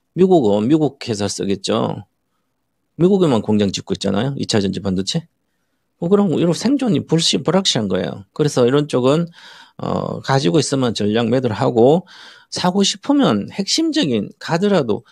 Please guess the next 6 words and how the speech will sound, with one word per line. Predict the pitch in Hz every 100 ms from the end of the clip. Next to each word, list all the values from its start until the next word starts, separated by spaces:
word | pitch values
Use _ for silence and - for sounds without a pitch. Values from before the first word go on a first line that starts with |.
| _ _ _ _
늦게라도 | 190 208 - 190 131 101
물리고 | 143 117 165 226 277
싶어도 | - 160 - 139 101 - - _ _
물려도 | 131 180 226 214
한미반도체 | 170 185 190 165 139 - 117 113 110 113 117 98 117
장비로 | - 113 143 147 160